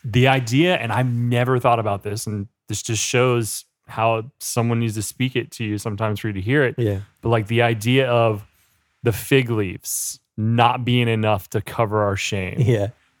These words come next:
Speaker 1: And then that proto example of Jesus, you know, uh, as the goat
Speaker 2: Mm-hmm.
Speaker 1: and, and the pure, you, you said it, a sinless goat who had no part and our fall from grace.
Speaker 2: Yeah.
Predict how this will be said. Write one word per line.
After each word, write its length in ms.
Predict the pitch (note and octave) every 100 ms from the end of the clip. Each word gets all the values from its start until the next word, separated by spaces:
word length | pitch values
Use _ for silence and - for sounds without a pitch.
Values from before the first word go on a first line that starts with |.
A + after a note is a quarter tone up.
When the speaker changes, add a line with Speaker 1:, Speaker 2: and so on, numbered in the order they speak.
| -
Speaker 1:
And 160 | A#2+
then 120 | B2 A#2+
that 260 | A#2 -
proto 460 | - C3 B2+ B2+ B2
example 480 | A2+ A#2 A#2 A2 A2
of 120 | G2+
Jesus, 760 | - A2+ G#2 G#2 F#2+ - - -
you 140 | A#2 A2
know, 180 | G#2+ G#2+
uh, 180 | A#2+ A2+ -
as 140 | A#2
the 140 | G#2+ G#2
goat 640 | G2 G2+ A2 G#2 G#2+ - _
Speaker 2:
Mm-hmm. 300 | C#3 A2 A#2+ A#2+
Speaker 1:
and, 260 | A2+ G#2 G#2
and 200 | A2 G#2+ G2+ -
the 60 | G#2+
pure, 680 | - - C3+ C3 C3 B2 A#2+ _ _ -
you, 100 | B2+ _
you 80 | B2
said 220 | A2+ B2+
it, 100 | A2+
a 80 | -
sinless 640 | - - C#3 C3+ C#3 B2+ -
goat 300 | A2 A#2+ A2 -
who 60 | A#2+
had 220 | A#2 A2+
no 580 | A#2+ B2 C3+ C#3+ D#3 D3 -
part 440 | - E3+ C3 G#2+ - _ _ _ _ _ -
and 80 | A#2+
our 120 | A#2
fall 340 | G2+ - A#2 A#2
from 240 | B2+ A#2+
grace. 400 | A#2 A2 G2 -
Speaker 2:
Yeah. 220 | C3 A2